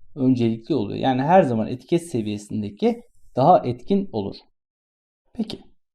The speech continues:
gelelim H bir etiketine. Biz uyguladık, C S S'lerimizi uyguladık. Gelip burada inline olarak şöyle stil diyeyim ve gelip burada bir border ekleyeyim. Border bir piksel. Burada ekleyeceğim border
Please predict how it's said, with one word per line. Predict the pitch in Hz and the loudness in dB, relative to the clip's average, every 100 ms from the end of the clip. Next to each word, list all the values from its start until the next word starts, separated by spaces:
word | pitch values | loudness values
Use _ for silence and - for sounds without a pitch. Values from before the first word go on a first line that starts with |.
| _ | _
gelelim | - 135 - 143 | -2 0 0 -2
H | 196 226 - | 0 0 0
bir | |
etiketine. | 196 - - 113 127 170 190 - - | 0 0 -4 -2 0 -2 -2 -18 -14
Biz | - | -6
uyguladık, | 143 165 151 131 160 - - | -2 -2 0 0 -2 -8 -6
C | 165 | -4
S | 151 139 | -2 -4
S'lerimizi | 131 131 113 110 - | -4 -4 -4 -4 -2
uyguladık. | 196 151 117 110 175 - _ _ - | -2 0 0 0 -4 -8 _ _ 2
Gelip | 262 247 180 | 4 4 2
burada | 202 117 107 185 - _ - - | 0 2 2 2 -2 _ -20 -6
inline | 202 226 233 240 226 117 | 2 4 6 6 6 4
olarak | 104 120 170 | 2 2 0
şöyle | - 127 | -4 -4
stil | 117 - - 175 | -4 -8 -4 -2
diyeyim | 101 90 135 196 - _ _ _ 202 | 0 0 0 -4 -14 _ _ _ -4
ve | |
gelip | 214 202 147 | 0 0 0
burada | 120 143 180 | -2 -2 0
bir | 208 139 | 0 2
border | 135 156 120 98 | 6 8 6 0
ekleyeyim. | 90 - - - - - _ - | -4 -8 -14 -14 -20 -20 _ 2
Border | 135 143 101 95 - | 6 6 6 -4 -4
bir | 127 143 | -4 -4
piksel. | - - - - - 180 - - - _ _ - | -8 -18 -14 -8 0 0 -2 -16 -20 _ _ -6
Burada | 110 107 143 | -4 0 0
ekleyeceğim | 135 120 117 113 113 107 | 0 -4 -4 -2 0 0
border | 123 120 120 196 | 0 0 -2 -4